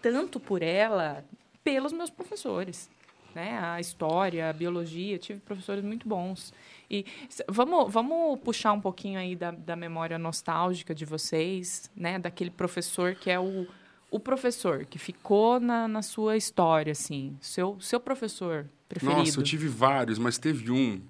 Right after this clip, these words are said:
Speaker 2: que é o Guerra. Na verdade, ele chamava Sidney, ele chama,
Speaker 1: Ah,
Speaker 2: né,
Speaker 1: é o
Speaker 2: amor?
Speaker 1: Guerra de história.
Speaker 2: O Guerra, o Guerra de história.
Speaker 1: Eu tive aula com... Nossa, mas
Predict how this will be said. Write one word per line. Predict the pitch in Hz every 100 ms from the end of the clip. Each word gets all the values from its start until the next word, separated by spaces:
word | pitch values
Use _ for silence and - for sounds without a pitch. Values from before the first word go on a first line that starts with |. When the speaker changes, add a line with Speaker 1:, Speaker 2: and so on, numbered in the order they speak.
| - _ -
Speaker 2:
que | 127
é |
o | 127
Guerra. | 107 104 92 92
Na | 90
verdade, | 95 101 113
ele | 113
chamava | 110 110 117
Sidney, | - 139 139 143 139
ele | 98
chama, | 92 - 110 -
Speaker 1:
Ah, |
Speaker 2:
né, | 170
Speaker 1:
é | 185
o |
Speaker 2:
amor? | 214
Speaker 1:
Guerra | 185 202 247
de | -
história. | - 508 523 554
Speaker 2:
O | 440
Guerra, | 254 170
o | 156
Guerra | 147 165 170
de | 220
história. | - 196 202 262
Speaker 1:
Eu | -
tive | 285
aula | 233 220
com... | 208
Nossa, | - 151 139 -
mas | 151 160